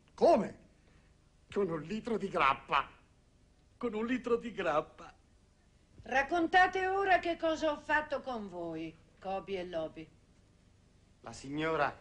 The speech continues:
Speaker 2: ci fece cercare.
Speaker 3: La signora ci fece cercare.
Speaker 1: Esattamente. Claire Zachanassian li fece cercare in tutto il mondo.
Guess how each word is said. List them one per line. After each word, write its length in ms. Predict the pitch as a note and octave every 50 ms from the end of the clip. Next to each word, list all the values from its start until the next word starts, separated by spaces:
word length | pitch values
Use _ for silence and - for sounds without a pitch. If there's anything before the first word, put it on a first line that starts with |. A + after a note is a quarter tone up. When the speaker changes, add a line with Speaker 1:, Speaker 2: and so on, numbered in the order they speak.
| - - -
Speaker 2:
ci 160 | - - C3+
fece 340 | - - D3 C#3 C3+ - B2
cercare. 760 | - - E3 E3 - - D#3+ C#3 D3 D#3 D#3 D3 B2+ - - -
Speaker 3:
La 160 | D#3+ D#3+ C#3+
signora 540 | C3+ - D#3 D3+ D#3 F#3 G3+ G#3+ A3 A3+ -
ci 120 | - D#3+
fece 360 | C#3+ - D3+ C#3+ D3 D3+ C3
cercare. 600 | - - E3+ E3+ - - G#3+ F#3+ D3+ A#2+ A2 G#2 - - - - - - - _ - - - - - - - - - -
Speaker 1:
Esattamente. 1120 | - F#3 F#3+ F3 D#3+ A#3 B3+ B3+ B3+ - B3+ A#3 F3+ D3+ C3 A2+ G#2 G2+ - - - - _ _ _ _ _ _ _ _ - - _ _ _ _ _ _ _ _ _
Claire 480 | - - G3 A3+ A#3+ A3+ G3+ F3 D3+ C3
Zachanassian 800 | - D#3+ D#3 - - D#3 D#3 G3 A#3 A#3+ - - - C#4 C4 - - - _ _ _ _ _ _ _ _ - _ _ _ _
li 160 | - D#3+ G3+ G#3
fece 380 | - C#4 C4+ A3+ - - F3+
cercare 640 | - - F#3 F3+ E3+ - - A#3+ C4+ C#4+ C#4 B3+ B3
in 260 | A#3+ A3 G#3 G3+ -
tutto 320 | - C#4 - - - - G#3
il 80 | F#3
mondo. 480 | D3+ C#3 C3 B2 A2+ A2+ A2 A2+ A2